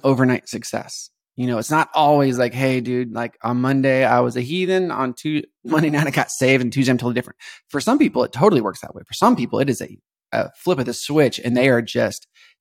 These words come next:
different. And we all are spiritually. But again, a lot of us, you know, like, the Chuck Misslerism I always really appreciated was,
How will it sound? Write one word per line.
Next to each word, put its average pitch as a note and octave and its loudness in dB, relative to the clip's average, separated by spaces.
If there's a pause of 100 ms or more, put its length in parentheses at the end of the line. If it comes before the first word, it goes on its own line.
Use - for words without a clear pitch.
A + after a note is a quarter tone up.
different. - -2
And D#3+ 2
we G#3 4
all D4 6
are C3+ 2
spiritually. - -4 (460)
But B2+ 0 (120)
again, D3 0
a C3 0
lot F3 6
of D#3+ 0
us, - -6
you D3 -2
know, B2+ -2
like, A#2 -10 (180)
the A#2+ -8
Chuck D#3 0
Misslerism C#3 0
I A#2 2
always A#2+ 2
really B2 0
appreciated A#2 -4
was, A#2 -4